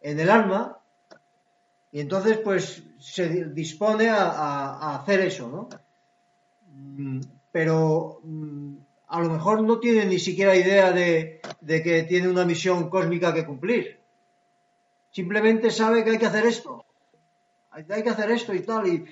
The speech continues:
se preocupa y busca las cosas para hacer esto. Que a lo mejor puede ser, en el caso de, de su marido, que es un,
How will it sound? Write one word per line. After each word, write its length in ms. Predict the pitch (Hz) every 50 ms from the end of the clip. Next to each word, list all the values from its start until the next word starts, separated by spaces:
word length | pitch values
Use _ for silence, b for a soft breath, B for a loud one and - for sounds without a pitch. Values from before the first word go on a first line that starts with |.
| B B _
se 140 | - - 175
preocupa 640 | 156 175 180 165 180 226 247 - - 226 220 226
y 100 | 202 180
busca 260 | 180 220 220 - 226
las 180 | 214 202 185 -
cosas 280 | 226 220 190 220 220 -
para 180 | 208 190 185
hacer 200 | 180 - 214 202
esto. 380 | 208 185 156 - 156 131 117 - _ _ _ _ _ _ _ _ _ _ _ _ _ _ _ _ _ _ _ _ _ _ _ _ _ _ _ _ _ _ _ _ _ _ _ _ _ _ _
Que 80 | - 175
a 60 | 160
lo 80 | 156 156
mejor 280 | 160 165 185 196 185
puede 160 | - 202 196 180
ser, 220 | 185 214 214 202
en 80 | 180 160
el 80 | 151
caso 400 | 170 170 160 180 190 190 190 190
de, 380 | 170 175 190 190 190 190 190 185
de 340 | 170 196 196 190 190 185 175
su 180 | 160 - 185
marido, 400 | 185 185 185 202 214 214 226 220
que 60 | 220
es 120 | 190 143 156
un, 400 | 170 170 165 170 170 160 -